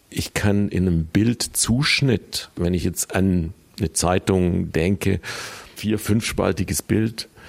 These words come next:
da lasse ich ein bisschen mehr Luft rum,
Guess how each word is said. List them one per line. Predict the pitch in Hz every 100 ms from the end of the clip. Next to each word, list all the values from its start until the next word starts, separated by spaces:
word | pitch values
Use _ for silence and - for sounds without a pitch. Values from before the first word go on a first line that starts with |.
| - - _ _ _
da | -
lasse | 80 80 95
ich | 92
ein | 92
bisschen | 90 95
mehr | 87 92
Luft | 95 - - 101
rum, | 85 82